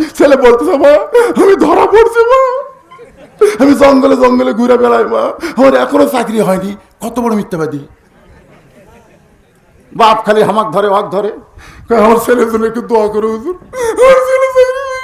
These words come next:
আই রে কান্দে, মাও কান্দে, বাবাও কান্দে,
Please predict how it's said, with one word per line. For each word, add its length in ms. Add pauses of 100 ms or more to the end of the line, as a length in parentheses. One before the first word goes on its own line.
(800)
আই 320
রে 160
কান্দে, 480
মাও 280
কান্দে, 300
বাবাও 240
কান্দে, 260